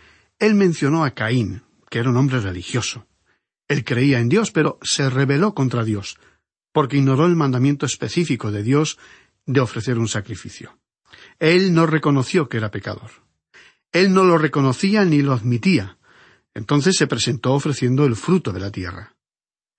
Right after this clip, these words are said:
La diferencia entre él y su hermano Abel fue declarada por el escritor de la epístola a los Hebreos, que dijo: "Por la fe Abraham ofreció a Dios más excelente sacrificio que Caín".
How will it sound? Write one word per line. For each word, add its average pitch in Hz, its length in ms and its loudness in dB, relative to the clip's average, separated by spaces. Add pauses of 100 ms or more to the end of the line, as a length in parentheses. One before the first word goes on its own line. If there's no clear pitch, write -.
(200)
La 165 80 4
diferencia 208 540 4
entre 180 540 2
él 180 100 4
y 160 60 4
su - 140 -2
hermano 143 340 2
Abel 160 380 2 (760)
fue 185 200 2
declarada 160 500 2
por 135 140 0
el 127 100 2
escritor 135 560 0
de 131 100 0
la 117 100 0
epístola 127 380 -2
a 113 40 -2
los 120 160 -6
Hebreos, 135 380 2
que 120 120 -4
dijo: 143 380 0 (680)
"Por 123 160 -4
la 147 140 2
fe 196 300 2
Abraham 165 520 2
ofreció 151 480 0
a 151 40 2
Dios 156 380 2
más 190 340 2
excelente 151 580 0
sacrificio 127 640 -4
que 113 160 -6
Caín". 98 420 -10